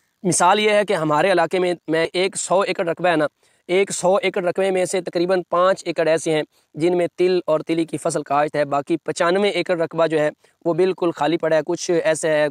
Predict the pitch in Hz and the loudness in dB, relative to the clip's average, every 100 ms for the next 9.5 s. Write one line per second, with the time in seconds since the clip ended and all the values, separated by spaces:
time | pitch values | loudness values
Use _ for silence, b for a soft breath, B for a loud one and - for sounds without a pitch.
0 | 143 147 151 147 143 147 143 139 139 156 | -2 -4 -2 -2 -4 -8 -8 -4 -2 0
1 | 143 143 139 _ - 151 170 - 180 180 | 0 -2 -4 _ -8 -6 -4 0 2 4
2 | 170 160 156 143 147 151 143 139 139 - | 4 2 -2 -2 0 2 0 -4 -6 -2
3 | 135 131 123 120 b b b - 165 185 | -2 -2 -4 -6 b b b -2 2 4
4 | 196 - 202 190 208 170 180 196 180 185 | 2 0 -4 -4 -2 0 0 0 2 2
5 | 175 165 - _ - 185 180 196 190 170 | 2 0 -6 _ -4 -2 0 0 0 0
6 | 160 156 185 180 170 175 165 151 175 185 | -2 0 2 2 2 0 0 0 0 0
7 | 175 165 156 156 180 190 165 - _ 165 | 0 -2 -4 -6 -2 0 -2 -6 _ -2
8 | 165 160 156 147 151 156 147 143 143 170 | -2 0 -2 -2 -4 -6 -6 -4 -2 -2
9 | 160 147 143 143 151 | 0 -2 0 0 -2